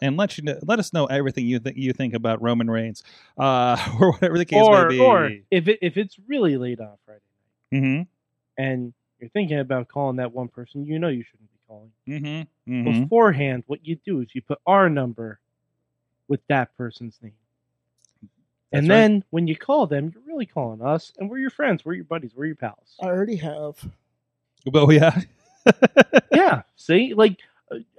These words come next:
Speaker 2: I used to, when I lived in the Bronx, I used to go out and get shit-faced all the time and just leave random voicemails for random podcasts. It's
Speaker 1: Okay.
Speaker 2: great.
Speaker 1: Okay.
Speaker 2: It's great. It's also kind of free therapy, so you're welcome.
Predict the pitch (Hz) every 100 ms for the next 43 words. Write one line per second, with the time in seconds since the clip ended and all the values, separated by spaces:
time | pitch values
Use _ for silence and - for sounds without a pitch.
0 | - - 196 339 370 214 - 202 196 226
1 | 320 320 285 294 269 208 302 208 - 160
2 | 262 - 147 135 180 190 156 135 131 -
3 | 214 - 202 - 190 185 170 170 156 139
4 | - 160 190 147 _ 135 196 190 147 151
5 | 151 147 143 - 117 120 123 117 110 107
6 | 107 - 107 _ - 143 139 120 156 -
7 | _ _ 139 131 117 160 - 247 - 339
8 | 349 - 359 233 196 180 294 381 226 202
9 | - 131 190 196 160 170 190 202 240 240
10 | - 107 _ 208 240 220 180 262 135